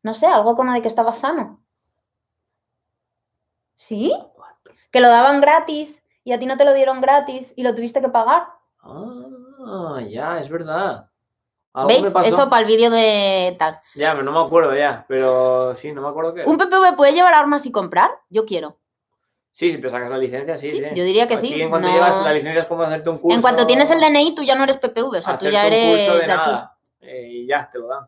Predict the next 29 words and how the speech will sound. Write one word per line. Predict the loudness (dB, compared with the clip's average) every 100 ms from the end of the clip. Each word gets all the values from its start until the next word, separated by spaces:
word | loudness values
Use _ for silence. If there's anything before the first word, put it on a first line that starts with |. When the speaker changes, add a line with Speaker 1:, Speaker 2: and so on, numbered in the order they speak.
| -2
Speaker 1:
Gracias | 0 0 0
por | 2
el | 2
dato, | 0 -4
eso | -6
no | -4
lo | -2
sabía, | -2 -4 -4
Juanma. | -4 -4 -4 -14 _ _ _
La | 0 2
Thermomix | 4 4 4 4
hay | 4
que | 4
llevarla | 4 4 4 2 0 2
<laughs> |
y | 4
los | 4 6
calcetines | 2 2 -4 -4 -4
dentro | -4 0
del | 2
vaso. | 2 0 -6 _ _ _ -20 -16 -2
Oye, | 0 2
pues | -2
se | -4 2
pueden | 2 2
meter | 0
las | 0 -2 -4 -18 -12
camisetas. | -12 -6 -2 -2 -4
Speaker 2:
Claro. | -10 -12 -16